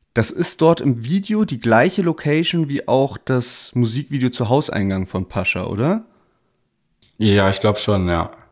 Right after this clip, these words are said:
Speaker 1: Hast du das mitbekommen, dass sich da jetzt so die Anwohner melden, weil's da so
Speaker 2: Ja, hab ich
Speaker 1: Vandalismusprobleme gibt und so?
Speaker 2: Hab ich, hab ich auf, äh, TikTok gesehen, ja.
Speaker 1: Sehr
Speaker 2: Ist ja auch
Speaker 1: crazy.
Speaker 2: verständlich.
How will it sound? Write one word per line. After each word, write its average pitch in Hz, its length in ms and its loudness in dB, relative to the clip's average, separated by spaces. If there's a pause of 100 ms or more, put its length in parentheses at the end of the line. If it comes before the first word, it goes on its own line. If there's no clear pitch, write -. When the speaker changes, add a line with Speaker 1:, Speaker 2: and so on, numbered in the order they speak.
(380)
Speaker 1:
Hast - 200 0
du 127 60 6
das 110 120 2
mitbekommen, 208 720 2
dass 160 140 -2
sich 147 160 -6
da 139 160 2
jetzt 135 160 0
so 143 80 -4
die 127 160 -2
Anwohner 135 800 -2
melden, 156 680 0
weil's 117 340 -2
da 120 200 0
so 117 120 -2
Speaker 2:
Ja, 101 100 4
hab 113 80 4
ich 104 80 2
Speaker 1:
Vandalismusprobleme 147 1040 -2
gibt 151 280 -10
und 151 160 -2
so? 160 220 -4 (260)
Speaker 2:
Hab 104 140 2
ich, 107 260 0
hab 107 120 2
ich 104 140 2
auf, 101 280 0
äh, 101 220 0
TikTok 101 460 -2
gesehen, 90 380 2
ja. 87 240 0 (880)
Speaker 1:
Sehr 110 220 0
Speaker 2:
Ist 92 100 0
ja 107 60 2
auch 139 40 6
Speaker 1:
crazy. 135 240 4
Speaker 2:
verständlich. 92 640 0